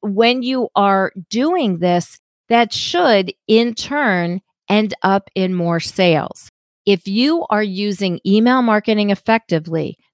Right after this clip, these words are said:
there's no reason that your business should not be growing. Your business should be growing from that on a consistent basis. The fifth way to increase your online sales and business growth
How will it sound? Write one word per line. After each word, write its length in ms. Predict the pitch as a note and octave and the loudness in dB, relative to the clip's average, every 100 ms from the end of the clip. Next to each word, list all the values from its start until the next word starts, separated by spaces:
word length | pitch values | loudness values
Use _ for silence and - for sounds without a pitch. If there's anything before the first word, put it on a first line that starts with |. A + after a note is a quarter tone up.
| - | -4
there's 280 | F3 E3+ F3+ | -4 -2 0
no 320 | F#3 A3 B3 | 2 4 2
reason 640 | B3+ E4 D#4+ E3+ D3+ F3 - _ | 2 2 2 0 -4 -8 -16 _
that 140 | F3 | -4
your 160 | F3 F3 | -2 -2
business 560 | D#3 G#3+ G3+ E3+ E3 - | 2 2 2 -2 -4 -6
should 360 | - F#3+ F#3+ | -8 -4 0
not 220 | F#3 F3 | 2 2
be 120 | F3+ E3 | 0 -2
growing. 440 | F3+ F#3 E3+ E3 | 2 2 2 -2
Your 100 | E3+ | -4
business 360 | F3 F3 F3+ E3 | -2 -2 -4 -4
should 340 | - C4+ C4 | 0 0 2
be 140 | G3 | 0
growing 400 | E3 D#3+ D#3 D3+ | 0 -2 0 -2
from 260 | D#3 E3 D#3+ | -4 -2 -2
that 240 | D#3+ D3 C3+ _ _ _ _ | 0 0 -2 _ _ _ _
on 120 | F3+ | 2
a 60 | F#3+ | 2
consistent 1080 | - F3+ - - G3 F3+ - F3 E3 - - _ _ | 2 -2 -2 -2 -2 -2 -4 -4 -4 -6 -20 _ _
basis. 640 | E3 D#3+ - - - - - _ _ _ _ | 2 2 -2 -10 -12 -16 -18 _ _ _ _
The 100 | C4 | -2
fifth 360 | B3+ F4 B4 - | 0 -2 -2 -2
way 300 | G#3+ F#3 F3 | 0 2 2
to 260 | E3+ - G#3+ | 0 -2 0
increase 460 | A#3+ - A#3 - | 0 0 -2 0
your 80 | - | -2
online 380 | - F#3+ F3+ F3 | 0 0 0 -2
sales 420 | - F3+ E3 D#3 | -2 0 0 0
and 160 | E3 D#3+ | -2 0
business 460 | D#3+ D#3 E3 D#3 - | -2 -2 -4 -6 -6
growth 420 | F3 F3 A3 | -2 0 -2